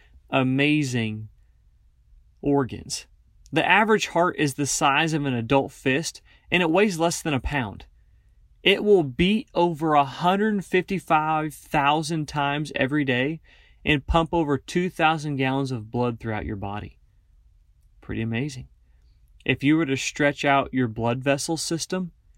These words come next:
it would extend over sixty thousand miles. Random? No way. It's a bigger leap of faith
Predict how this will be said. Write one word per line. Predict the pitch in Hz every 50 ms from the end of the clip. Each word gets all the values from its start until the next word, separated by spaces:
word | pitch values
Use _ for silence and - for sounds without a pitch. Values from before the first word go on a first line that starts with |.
| _ _ _ _
it | - 147
would | 156 151 151 127
extend | 135 - - - - - - 143 139 139 139 131 - -
over | 131 135 127 123 123 117
sixty | 117 - - - - - - 147 143 - - - - 160 160 160 170 - - _ _ _ _
thousand | - - - - 156 139 127 127 127 127 127 117 123 123 117 113 110 107 107 - _ _ _ _ _ _ _ _ _
miles. | 113 117 117 117 107 101 98 101 95 - 64 - - - - - - _ _ _ _ _ _ _ _ _ _ _ _ _ _ _ _ _ _ _ _ _
Random? | 117 120 131 139 151 170 180 185 202 214 214 208 196 - _ _ _ _ _ _ _ _ _ _ _ _ _ _ _ _ _ _ _ _ _
No | - 110 113 117 117 107
way. | 98 95 92 85 78 - - - _ _ _ _ _ _ _ _ _ _ _ _ - _ _ _ _ - _ - - -
It's | - 170 196 - -
a | 196 160
bigger | 131 120 117 147 147 147 131 139 139
leap | 123 127 127 127 -
of | 117 98
faith | - - - 123 113 104 104 98 - - - -